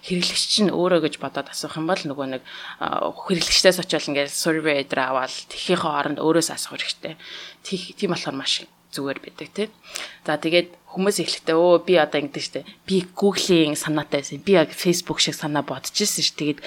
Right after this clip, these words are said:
Facebook надаас төрүүлээ хийсэн бэл. Би хийсэн бол мянга, одоо сая доллартай болох байсан гэл ярьдаг. Тийм биш ээ. Санаа бол хаанч байна. Хинд ч санаа байд. Ямар ч санаа байж бол санаа бол ингээд хогоорой байна. Бүх хүмүүс ярьдаг штэ.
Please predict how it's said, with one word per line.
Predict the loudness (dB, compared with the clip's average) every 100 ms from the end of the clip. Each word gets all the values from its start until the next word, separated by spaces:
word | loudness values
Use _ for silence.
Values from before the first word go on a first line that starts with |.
| -14
Facebook | 2 2 2 -4 -8
надаас | -8 -4 -2
төрүүлээ | 0 2 4 2
хийсэн | 0 -4
бэл. | -6 -2
Би | 4 4
хийсэн | 2 -2 -4
бол | -4 -6
мянга, | -8 -8 -14 -2
одоо | 0 0 -12 -6
сая | -2 0
доллартай | 2 0 -2 0 0
болох | 0 -4
байсан | -6 -4
гэл | -6 -8 -14 -8
ярьдаг. | -6 -4 -6
Тийм | -4 0 2 2
биш | 0 2
ээ. | 2 0 -6 -14 -8
Санаа | -2 4 6 6
бол | 6 4
хаанч | -2 -2 -6
байна. | -8 -14 _ -20 -20 -18 0
Хинд | 2 2
ч | 0 -2
санаа | -4 -6
байд. | -8 -6
Ямар | 0 4 4 4
ч |
санаа | 0 -2 -4 -4
байж |
бол | -6
санаа | -8 -4 2 2
бол | 2 -4
ингээд | -8 -8 _ _ _
хогоорой | -8 2 4 6 6 4
байна. | 0 -8 -12 -16 -14 -8
Бүх | -4 2
хүмүүс | 2 2
ярьдаг | -4 -2 -4
штэ. | -2 -4